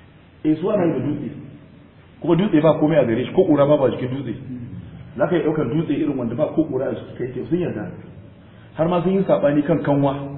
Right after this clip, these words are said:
Mutum zai iya taimaka kan kanwa, suka ce zai iya shi ma. Ka ga kanwa kenan,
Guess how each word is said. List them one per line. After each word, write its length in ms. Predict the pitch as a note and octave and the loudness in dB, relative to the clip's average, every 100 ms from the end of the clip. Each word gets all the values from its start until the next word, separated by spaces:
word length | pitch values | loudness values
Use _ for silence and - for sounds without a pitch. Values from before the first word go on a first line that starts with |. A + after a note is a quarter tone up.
| - - - - - - - - - - | -14 -18 -20 -20 -20 -20 -20 -20 -20 -10
Mutum 220 | B2+ F3 | 0 4
zai 80 | E3 | 6
iya 60 | E3+ | 6
taimaka 280 | D3+ D#3+ C#3+ | 4 2 0
kan 100 | D#3 | 0
kanwa, 200 | D3+ D#3+ | 0 0
suka 120 | F3 | -2
ce 120 | D#3+ D#3+ | 0 0
zai 100 | A3+ | 2
iya 140 | G3+ E3 | 2 2
shi 120 | D#3+ | 0
ma. 120 | D#3+ - - - - - - - - - - - - - - - | -2 -8 -16 -20 -20 -20 -20 -20 -20 -20 -20 -20 -20 -20 -20 -6
Ka 160 | D#3+ | -4
ga 80 | E3 | -2
kanwa 240 | D#4+ F#3 E3+ | 0 0 0
kenan, 240 | C#3+ | -2